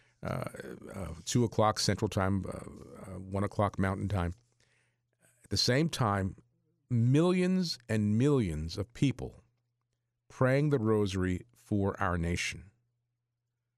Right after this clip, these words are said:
If we think that that is not going to have any effect, we don't understand the power of this prayer. <laughs>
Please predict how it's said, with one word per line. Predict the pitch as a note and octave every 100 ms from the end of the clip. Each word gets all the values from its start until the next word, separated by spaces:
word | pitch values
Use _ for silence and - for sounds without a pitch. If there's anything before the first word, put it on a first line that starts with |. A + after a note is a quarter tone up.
| _ _ _ _ _ _ _ _
If | A#2+ G#2
we | D3 A3
think | - F3+ A2+
that | - G2 -
that | D#3 F#3
is | - A2+
not | B2 C3+ -
going | B2+
to | A#2
have | A2+ A#2 A#2
any | A#2 A2
effect, | G#2 - B2+ F#2+ G#2
we | A#2 C3+
don't | B2+
understand | B2+ A2+ G#2 - A#2+ G#2 F#2
the |
power | - - D3+ B2+ F2+
of | E2
this | D#2 -
prayer. | - B2 F#2 - _
<laughs> | _